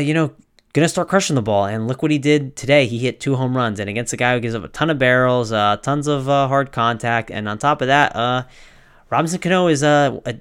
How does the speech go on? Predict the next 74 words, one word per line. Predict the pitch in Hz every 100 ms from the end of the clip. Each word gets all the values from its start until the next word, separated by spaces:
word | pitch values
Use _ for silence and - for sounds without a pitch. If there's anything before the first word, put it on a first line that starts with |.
| -
a |
B | - 170
V | 170 170
P | 185 180
type | 139 107 -
play. | 104 95
Uh, | 90
I | 98 87 98
don't | 110 143
know | 156
what | 160
it | 151
is | 147
off | 151
the | 147
top | 151 143
of |
my | 135
head, | 135 143
but | 131
I |
saw | 117 151 147
it. | 135
It's | 131
a |
pretty | - - 190 170
good, | 143 120
I'm | 104
pretty | 104 95
sure. | - 98
So | - 104
if | 104 -
you're | 143
team | 139 156
B | 147 147
V | 143
P, | 135 147
check | 143 143 131 -
that | 123
out. | 117 117 -
It's | 98
a | 104
pretty | - 104 98
good | 107 -
play | 101 101
to | 98
go | 98 98
to. | - - 107 - - - - - - _ -
Uh, | 104 98
but | 95 110 - _ - _ - - _ - - -
I | -
really | 131 170 196
like | 196
paying | - 170 147
up | 151
here | 165 147
at | 127
second | 143 139 131
if | 123
you | 113
can. | 135 131
If | 90 104
you | 113
can't | - 165 -
pay | 170 175
up | 185 175
for, | -
at | - -
second | 190 185 185
and | 113
wanna | 123
go | 127
down, | 120 120 135 147
uh, | - 104